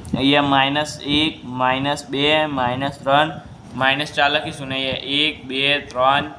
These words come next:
ચાર લખીશું, બરાબર? હવે આપણે એ રીતે આગળ જોઈએ, આપણે વધીએ. તો હવે શું આવે છે? એફઆઈ યુઆઈ. આ બંનેનો સરવાળો કરીએ આપણે, આ ગુણાકાર કરીએ. એફઆઈ યુઆઈ બરાબર ચૌદ ચાર છપ્પન,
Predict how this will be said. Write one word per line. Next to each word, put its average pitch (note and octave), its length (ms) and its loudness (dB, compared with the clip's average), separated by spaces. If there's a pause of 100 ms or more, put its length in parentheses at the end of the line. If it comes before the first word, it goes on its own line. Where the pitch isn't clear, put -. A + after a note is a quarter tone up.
(140)
ચાર C3+ 200 4
લખીશું, C#3 440 -4
બરાબર? D3+ 320 2 (560)
હવે C#3 220 6
આપણે D3 220 2
એ D3+ 300 0
રીતે C#3+ 220 -2
આગળ C3+ 240 4
જોઈએ, D3 260 0
આપણે C3+ 240 2
વધીએ. C3+ 500 -4 (1600)
તો C#3+ 100 4
હવે D#3+ 200 6
શું E3 220 4
આવે D3+ 120 6
છે? D3+ 140 -4
એફઆઈ C#3+ 440 2
યુઆઈ. B2 260 -2 (720)
આ C3+ 120 2
બંનેનો D3+ 360 2
સરવાળો C#3+ 400 0
કરીએ D3+ 240 2
આપણે, C3 260 2
આ B2+ 260 4
ગુણાકાર C3+ 420 0
કરીએ. C#3+ 320 -2
એફઆઈ C#3 280 0
યુઆઈ C#3 200 4
બરાબર C3 520 2 (1600)
ચૌદ D3+ 340 4
ચાર D3+ 480 4
છપ્પન, - 1120 -2